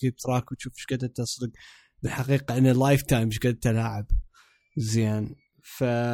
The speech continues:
فتقدر تنزله، وهم مثلًا وين ما تنزله مثلًا تقدر تفوت على كل صفحه ويقول لك، آم،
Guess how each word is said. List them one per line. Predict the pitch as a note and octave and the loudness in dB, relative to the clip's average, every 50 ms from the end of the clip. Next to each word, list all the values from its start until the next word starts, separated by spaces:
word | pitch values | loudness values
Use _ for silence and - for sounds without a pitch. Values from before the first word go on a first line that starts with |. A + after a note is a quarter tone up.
| A#2+ A#2 A#2 A2+ A2+ A2 G#2+ G2+ F#2 C#2 - - _ _ _ _ _ _ _ _ _ | -2 -2 0 0 0 -2 -2 -4 -4 -8 -10 -16 _ _ _ _ _ _ _ _ _
فتقدر | - - D3 C3+ B2 - B2+ C3+ - D3+ D3 D#3 D#3 D3 | -6 -4 -2 -2 -2 -4 -6 -4 -4 -2 0 0 0 0
تنزله، | C#3 C#3+ D#3+ F3+ F#3 D3+ C#3+ C3+ A2+ A#2 C3 C#3+ C#3 - _ _ _ _ _ _ _ _ _ - | 0 2 2 2 2 2 0 0 0 0 -2 -4 -6 -10 _ _ _ _ _ _ _ _ _ -4
وهم | C#3 D3 E3 F3+ F3 E3 | 0 2 4 4 4 4
مثلًا | D#3 D3+ C#3+ - D#3 D#3 | 4 2 0 0 0 2
وين | E3+ F#3+ G3 | 2 2 2
ما | F#3 | 0
تنزله | F3+ - F#3 E3 D3+ D#3 D3 C#3+ C#3 | 0 0 0 0 0 0 2 2 2
مثلًا | C#3 C#3 - D3 C3+ | 0 0 0 -2 -2
تقدر | C3 - C#3+ C3+ C#3 | -2 -2 -2 -2 -2
تفوت | C3+ - - - - | -4 -4 -8 -10 -8
على | C3 C3 C3 | -4 -4 -4
كل | B2+ - E3+ D#3 | -2 -2 -2 -2
صفحه | - - C#3+ C3+ - - B2+ B2+ | -2 -2 -4 -4 -4 -6 -4 -2
ويقول | B2+ B2+ B2 - C3+ B2+ B2 | -2 -2 -2 -2 -2 -2 -2
لك، | B2+ B2 A#2+ - - - _ _ _ _ _ _ _ _ _ - | -2 -4 -6 -10 -16 -20 _ _ _ _ _ _ _ _ _ -10
آم، | - B2+ B2 A#2+ A2+ A2+ A2 A2 G#2+ G#2+ G#2+ G#2+ G#2 G#2 - - | -6 -4 -2 -2 -2 -2 -2 -2 -2 -2 -4 -4 -6 -8 -10 -14